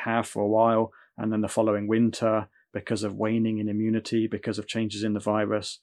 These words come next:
we haven't got that level of immunity. And so there's gonna be more infections, or, or we'll need more vaccinations to get the population immunity back up to a higher level again. It's gonna be something that's,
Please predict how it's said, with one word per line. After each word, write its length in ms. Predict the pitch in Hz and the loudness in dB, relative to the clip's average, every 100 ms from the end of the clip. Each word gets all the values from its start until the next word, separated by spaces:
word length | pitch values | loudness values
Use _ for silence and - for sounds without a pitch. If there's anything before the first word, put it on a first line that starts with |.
| - | -6
we 100 | 110 | -2
haven't 380 | 104 120 104 - _ - | 2 2 2 -2 _ 2
got 140 | 110 | 2
that 160 | 107 104 | 4 2
level 240 | 110 110 | 0 0
of 80 | 104 | 0
immunity. 580 | 107 107 104 - 107 - _ _ | 0 0 -2 -6 -10 -10 _ _
And 160 | 110 104 | -6 -4
so 440 | - 107 107 107 104 _ - | 0 0 0 -2 -6 _ -6
there's 140 | 104 | -4
gonna 160 | 104 104 | -2 -2
be 100 | 104 | 0
more 420 | 104 110 110 104 | 2 2 4 2
infections, 600 | 104 110 98 - 110 104 | 0 -4 -6 -4 -4 -4
or, 120 | 101 | -4
or 160 | 107 104 | -4 -4
we'll 120 | 107 | -2
need 120 | 107 | -2
more 160 | 107 104 | -2 -4
vaccinations 760 | 107 - 107 107 - 107 107 - _ _ - | -6 -6 -4 -4 -4 -6 -6 -12 _ _ -16
to 80 | 107 | -4
get 300 | 107 - - | -2 -2 -6
the 60 | |
population 680 | 104 - 113 - 110 113 - | -8 -4 -4 -2 0 0 0
immunity 460 | 113 110 110 110 101 - | 0 0 -2 -4 -4 0
back 300 | 117 120 - | 2 0 0
up 240 | 110 - - _ _ _ - | -2 -4 -20 _ _ _ -2
to 120 | 113 | 0
a 60 | |
higher 260 | 104 113 113 | 4 4 6
level 240 | 113 113 | 4 2
again. 260 | 107 104 101 | -2 -2 -4
It's 140 | 101 | 2
gonna 160 | 135 123 | 6 6
be 80 | 113 | 6
something 400 | 123 113 113 110 | 2 0 0 0
that's, 340 | 104 98 - | -2 -4 -12